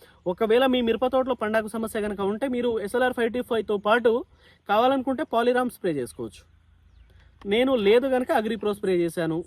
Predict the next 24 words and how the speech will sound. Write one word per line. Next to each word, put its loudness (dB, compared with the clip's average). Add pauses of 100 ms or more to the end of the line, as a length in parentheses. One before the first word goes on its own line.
ఒకవేళ -2
పండాకు 0
సమస్య -6
ఉంది -2
బ్రదర్ -2
అని -2
చెప్పేసి -4
అనుకుంటే -4 (380)
దీనికి -4
తోడుగా -2
పాలిరామ్ -2
స్ప్రే -2 (100)
చేసుకోవచ్చు. -2 (400)
అది -2
నేను -2
మీకు -6
క్లారిటీ 0
ఇస్తా -2
ఉన్నాను, 0
ఎందుకంటే -2 (960)
మన 0
కాల్స్ 2
వస్తూ -4
ఉన్నాయి, 0